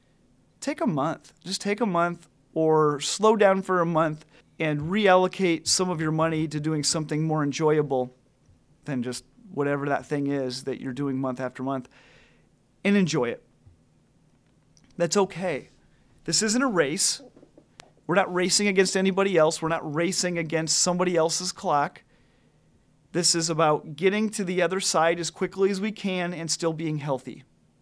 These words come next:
If we get to the other side and we've broken ourselves, does it really matter?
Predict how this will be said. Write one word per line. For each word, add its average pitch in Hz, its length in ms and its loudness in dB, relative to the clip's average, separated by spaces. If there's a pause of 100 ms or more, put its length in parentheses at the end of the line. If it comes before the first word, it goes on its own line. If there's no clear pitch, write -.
(1300)
If 160 120 -6
we 202 80 0
get 233 140 0
to 240 100 0
the 202 160 2
other 196 180 2
side 160 600 4
and 160 160 -4
we've 156 220 -4
broken 151 420 -2
ourselves, 131 720 -2 (1400)
does 165 180 0
it 151 80 -10
really 160 200 -2
matter? 143 440 -6